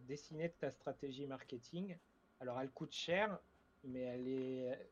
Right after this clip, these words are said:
parce qu'elle est assez payante, donc il faut quand même qu'on puisse, euh, la, la prévoir. En l'occurrence,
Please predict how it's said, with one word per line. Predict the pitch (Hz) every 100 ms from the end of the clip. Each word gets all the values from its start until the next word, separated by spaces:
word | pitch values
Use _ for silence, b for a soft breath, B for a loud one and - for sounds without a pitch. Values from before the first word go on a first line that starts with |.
| -
parce | 143
qu'elle | - 135
est | 135
assez | 135 -
payante, | 147 160 165 175 147 -
donc | 127 117
il | 127
faut | - 143
quand | 143
même | 135 156 139
qu'on | -
puisse, | 127 - 131 -
euh, | 123 113 117
la, | 113 117 -
la | 131
prévoir. | - 131 127 95 - - - - - -
En | 139
l'occurrence, | 165 160 170 185 185 -